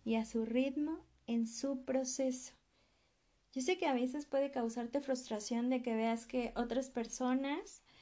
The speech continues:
ya sea amigas cercanas o personas que conoces, que bueno, los ves súper felices y contentos.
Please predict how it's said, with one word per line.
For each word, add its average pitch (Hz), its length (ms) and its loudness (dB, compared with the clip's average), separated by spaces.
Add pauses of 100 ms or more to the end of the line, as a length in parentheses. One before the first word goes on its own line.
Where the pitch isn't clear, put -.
(140)
ya 277 80 2
sea 277 220 0
amigas 233 480 0
cercanas 247 1300 0 (480)
o 226 640 0 (2000)
personas 285 420 0
que 233 120 2
conoces, 247 540 0
que 233 160 -2
bueno, 220 360 0
los 202 240 -4
ves 247 180 0
súper 294 340 0
felices 247 520 0
y 254 80 0
contentos. 220 580 -2